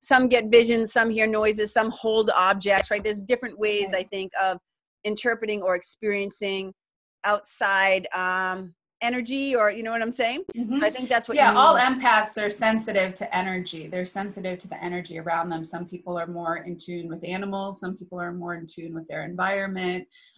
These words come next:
Speaker 2: Um, so some, it's a combination. For me, it's very much, um, I, I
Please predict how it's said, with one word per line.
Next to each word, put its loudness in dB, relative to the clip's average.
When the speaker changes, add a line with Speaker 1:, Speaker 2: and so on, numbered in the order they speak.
Speaker 2:
Um, 2
so 0
some, 2
it's -6
a -2
combination. -2
For -8
me, -6
it's -10
very -2
much, -6
um, -8
I, -2
I -2